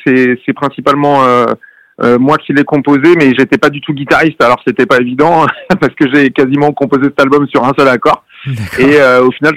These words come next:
Speaker 1: c'est grâce à cet album qu'on a signé quand même sur, euh, sur un gros label français et un gros tourneur français.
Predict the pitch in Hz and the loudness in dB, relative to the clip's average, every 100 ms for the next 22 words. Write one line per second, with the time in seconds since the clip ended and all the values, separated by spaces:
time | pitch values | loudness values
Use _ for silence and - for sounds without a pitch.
0 | - 127 139 143 139 - 135 139 151 143 | -2 -2 -2 -2 -2 0 0 0 -2 -2
1 | 123 120 127 135 131 127 139 131 110 - | -2 -2 -2 -2 0 -2 0 -2 -2 -2
2 | 113 113 110 110 107 - 123 113 113 113 | 0 2 2 2 -2 -2 -2 0 -2 0
3 | 123 123 123 - 120 - 139 135 123 110 | 2 2 0 -2 -6 0 2 4 2 2
4 | 110 104 120 123 117 107 120 107 160 | -2 -2 -2 -2 -2 -4 -6 -4 -4